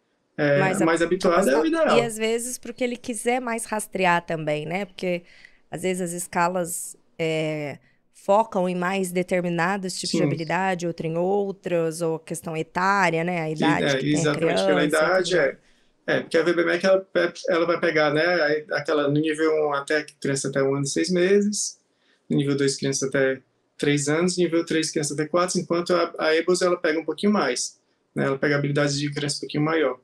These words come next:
Speaker 1: Então, talvez, dependendo da idade da criança, seja mais interessante. Mas, ah,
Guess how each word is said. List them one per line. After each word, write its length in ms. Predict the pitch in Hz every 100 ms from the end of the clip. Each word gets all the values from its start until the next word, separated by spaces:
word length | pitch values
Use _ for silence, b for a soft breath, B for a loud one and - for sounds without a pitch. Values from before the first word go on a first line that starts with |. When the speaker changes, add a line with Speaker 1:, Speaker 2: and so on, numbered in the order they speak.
| _ _ 160
Speaker 1:
Então, 220 | 156 151
talvez, 260 | 160 156
dependendo 380 | 160 170 156 151
da 80 | 156
idade 180 | 151 143
da 100 | 147
criança, 260 | 160 160
seja 200 | 180 175
mais 220 | 180 175 175
interessante. 760 | 175 175 185 147 127 - - _ _ _ _ _ _
Mas, 640 | 165 170 170 175 190 202 - -
ah, 680 | 175 170 170 165 160 156